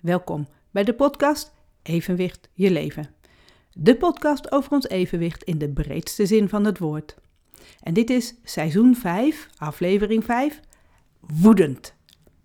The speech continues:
Woedend. Je, je zult nu wel denken, woedend, waar, waar zal ik woedend over zijn? Ja, dat ben ik dus helemaal niet. Het, het gebaar zelfs voor woedend,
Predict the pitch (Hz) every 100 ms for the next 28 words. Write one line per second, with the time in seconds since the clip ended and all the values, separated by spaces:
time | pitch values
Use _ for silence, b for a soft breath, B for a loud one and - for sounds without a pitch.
0 | _ _ _ _ _ _ _ _ _ _
1 | _ 135 135 214 226 160 139 165 175 190
2 | 180 180 226 226 214 202 190 180 240 233
3 | 180 254 - 139 135 180 254 175 143 170
4 | 214 156 202 247 196 233 240 170 190 311
5 | 285 202 - 160 147 143 143 147 143 b
6 | b b b b b 160 175 151 151 190
7 | 165 233 277 156 156 165 156 165 143 180
8 | 170 165 - B B B B B B 202
9 | 196 - 190 - - 170 160 254 285 -
10 | 185 165 - - 165 156 208 208 170 226